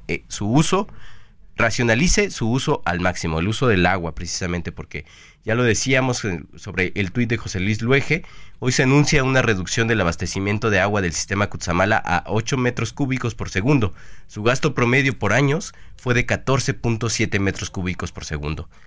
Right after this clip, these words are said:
Es decir, la reducción casi... Eh, lo que nos señala José Luis Luege es de casi la mitad. Entonces,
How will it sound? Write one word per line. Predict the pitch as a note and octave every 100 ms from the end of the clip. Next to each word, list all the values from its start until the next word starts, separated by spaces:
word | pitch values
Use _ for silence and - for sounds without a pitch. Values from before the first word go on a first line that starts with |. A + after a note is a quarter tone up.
| -
Es | G2+
decir, | G#2 - G#2
la | F#2+
reducción | F2+ F2+ - - E3 C4 - - -
casi... | A#2+ A#2 C#3 B2+ - - - -
Eh, | F#2+ F#2 F2+ F2 - - - -
lo | A2+ G#2+
que | G2+
nos | F#2+ - - - -
señala | A#2 A#2 C#3+
José | C3+ G#2+
Luis | G#2+ A#2
Luege | B2 B2+ C3+
es | -
de | A2
casi | - A2+ C#3
la | G#2+
mitad. | F#2+ F2 - A#2 - - - - - - - -
Entonces, | G2 B2 A#2+ C#3+ C3 A2